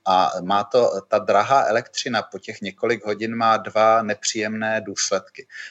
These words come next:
První je, že ona je drahá, protože, protože v té době se začíná pálit obvykle zemní plyn, čili spotřebováváme zemní plyn. A druhá věc je, že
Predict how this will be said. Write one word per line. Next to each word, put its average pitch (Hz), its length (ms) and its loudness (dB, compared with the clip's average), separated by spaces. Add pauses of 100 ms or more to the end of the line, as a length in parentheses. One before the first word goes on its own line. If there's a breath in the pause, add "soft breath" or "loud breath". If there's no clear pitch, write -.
(100 loud breath)
První 117 340 -2
je, 110 180 2
že 120 200 0
ona 107 240 -2
je 123 100 2
drahá, 107 400 2
protože, 104 460 -8
protože 107 280 -8
v - 100 -14
té 107 160 -4
době 101 300 -2
se - 140 -6
začíná 107 440 -4
pálit 107 460 0
obvykle 107 400 -2
zemní 107 300 -2
plyn, 85 420 -10
čili - 200 -8
spotřebováváme 101 880 0
zemní 113 300 -4
plyn. 78 300 -12 (380 loud breath)
A 92 60 2
druhá 104 400 2
věc 123 340 0
je, 101 220 -2
že 104 260 -2